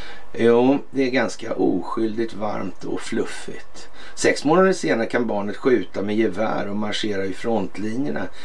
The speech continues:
i ett främmande land och få order om att döda andra människor. Och när just den sonen eller dottern inte återvänder hem säger man då helt, ja,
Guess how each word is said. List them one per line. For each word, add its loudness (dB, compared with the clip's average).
i 6
ett -2
främmande 0
land -4
och -6
få 0
order -4
om -4
att -4
döda -4
andra -2
människor. -6
Och -2
när 8
just 2
den 2
sonen -4
eller -4
dottern -2
inte 2
återvänder 0
hem 0
säger 0
man 2
då 2
helt, -2
ja, 2